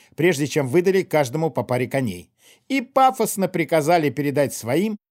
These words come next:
что будем здесь ждать с нетерпением новую армию Атара. Теперь вся надежда на вменяемость тех,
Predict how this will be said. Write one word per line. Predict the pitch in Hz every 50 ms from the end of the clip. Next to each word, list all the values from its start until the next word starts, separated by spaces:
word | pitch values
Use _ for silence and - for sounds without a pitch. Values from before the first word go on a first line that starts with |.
| _ _
что | - - - 233
будем | 226 226 285 285 240 220 170
здесь | 131 113 131 170 151 - - - -
ждать | 131 104 - 127 175 202 220 208
с | - - -
нетерпением | 139 131 113 - 135 123 120 - 233 247 233 233 233 214 208 - _ _ _
новую | 127 131 143 165 190 208 208 233 233 226 - -
армию | 127 139 135 143 151 165 175 -
Атара. | - 170 165 - - 92 92 85 82 82 - _ _ _ _ _ _ _ _ _ _ _ _ _ _ _ _ _ _ _ _ -
Теперь | 113 113 - 170 175 -
вся | - - 180 170
надежда | 165 165 160 180 214 185 135 135 127
на | 120 135 143
вменяемость | 127 117 131 160 170 185 196 185 170 156 147 139 - -
тех, | - 214 220 - -